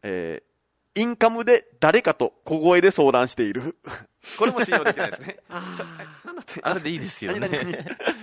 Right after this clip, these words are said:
Speaker 1: えー、ラストですね。電気が止められているということで。<laughs> 稼げてないですね、この人は、占いで。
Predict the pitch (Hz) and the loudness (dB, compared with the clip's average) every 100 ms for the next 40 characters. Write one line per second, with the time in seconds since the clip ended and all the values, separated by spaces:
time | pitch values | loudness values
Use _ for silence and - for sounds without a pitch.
0 | 208 170 123 _ 120 123 120 104 147 170 | -16 -20 -20 _ -4 -2 0 2 2 2
1 | 135 - 135 214 - _ _ _ _ _ | -4 -4 -4 -4 -10 _ _ _ _ _
2 | _ 170 202 208 180 - 151 147 131 139 | _ 2 2 -2 -2 -2 -2 2 2 0
3 | 117 101 117 - 175 143 107 123 139 - | -4 -6 -8 -6 -4 -6 -8 -8 -8 -8
4 | 170 135 - 175 190 214 190 175 147 135 | -8 -10 -10 -6 -2 -2 -2 -2 -4 -6
5 | - 156 - 127 120 113 98 - 120 113 | -2 -2 -2 -4 -2 0 -2 -2 -4 -2
6 | 95 95 98 | -2 -4 -8